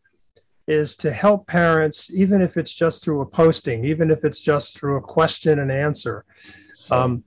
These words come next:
so that they don't feel alone. And that e-, even though every autistic child or adult is different, there may be ways that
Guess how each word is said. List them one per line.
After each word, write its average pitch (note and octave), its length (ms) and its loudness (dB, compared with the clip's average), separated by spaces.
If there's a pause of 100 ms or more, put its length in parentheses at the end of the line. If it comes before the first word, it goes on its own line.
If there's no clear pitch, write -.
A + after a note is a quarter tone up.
so - 180 -2
that D#3 180 4
they D#3 100 6
don't F3+ 300 6
feel C3+ 320 0
alone. A2+ 500 -2 (380)
And C3 180 4
that C3+ 260 6 (720)
e-, G3+ 60 4
even G#3+ 340 10
though F#3 200 8
every G3 300 6
autistic E3+ 540 2
child D3+ 600 0
or D3 160 0
adult C#3+ 440 0
is F#3+ 200 2
different, C#3 520 0 (800)
there D#3+ 140 2
may D#3+ 180 4
be D#3+ 160 0
ways D#3 400 0
that D3 160 -2